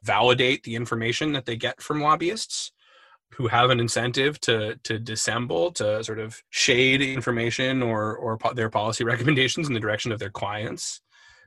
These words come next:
for sure. I also think that committee staffers, who tend to be more expert in a variety of ways, and they tend to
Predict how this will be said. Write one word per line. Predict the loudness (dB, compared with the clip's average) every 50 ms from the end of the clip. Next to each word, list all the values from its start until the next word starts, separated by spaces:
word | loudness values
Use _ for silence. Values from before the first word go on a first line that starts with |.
| _
for | _ -4 -2
sure. | -2 0 -2 0 2 2 0 0 0 -4 _ _ _ _
I | 2
also | 2 4 4 2
think | 2 2 4
that | 4 2 2 0
committee | -2 2 2 6 6 4 4 2 -2
staffers, | -2 2 2 4 4 4 2 0 0 0 0 0 -4 -10 -14 _ _
who | 0 0 0
tend | 2 4 4 4 4
to | 2 2
be | 4 4
more | 6 6 6 6 6
expert | 4 2 0 0 -4 -2 -4 -4 -4 -8 _ _ _ -20 -20 -20 _ -16 _
in | 4 4 4
a |
variety | 6 6 6 8 8 8 6
of | 4 6
ways, | 6 6 6 6 4 4
and | 4
they | 2 2
tend | 4 2 2 2 4
to | 4 4 4 4 4 0